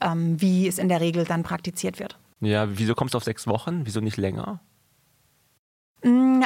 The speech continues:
Speaker 1: also, weil das, was du vorhin gesagt hast, also diese Leistungseinbußen, die ja kurzfristig spürbar sind, ne? Also das sind ja so, keine Ahnung, du merkst es schon ein Stück weit an Ausdauer, du merkst es an Schnelligkeit und auch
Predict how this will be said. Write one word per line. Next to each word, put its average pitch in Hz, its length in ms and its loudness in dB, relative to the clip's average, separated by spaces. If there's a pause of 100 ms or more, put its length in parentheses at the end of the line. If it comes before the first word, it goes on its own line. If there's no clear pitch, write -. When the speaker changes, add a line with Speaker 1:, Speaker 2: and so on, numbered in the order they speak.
Speaker 1:
also, 233 380 0
weil 214 680 0
das, 233 220 0
was 240 100 -2
du - 80 -4
vorhin 247 320 4
gesagt 208 400 0
hast, 277 160 -2
also 208 160 0
diese 196 160 2
Leistungseinbußen, 254 1040 4
die 220 100 2
ja 226 200 4
kurzfristig 214 480 -2
spürbar 180 300 2
sind, 214 380 0
ne? 254 200 4
Also 196 140 0
das 190 100 0
sind 202 120 2
ja 196 160 4
so, 185 200 0
keine 175 240 0
Ahnung, 175 240 4
du 170 80 -2
merkst 180 260 0
es 185 80 -2
schon 247 340 4
ein 214 200 0
Stück 202 240 -4
weit 190 160 0
an 180 100 0
Ausdauer, 202 720 2
du 185 80 0
merkst 185 260 0
es 190 100 -6
an 170 440 -4
Schnelligkeit 196 680 0
und 180 140 -4
auch - 260 0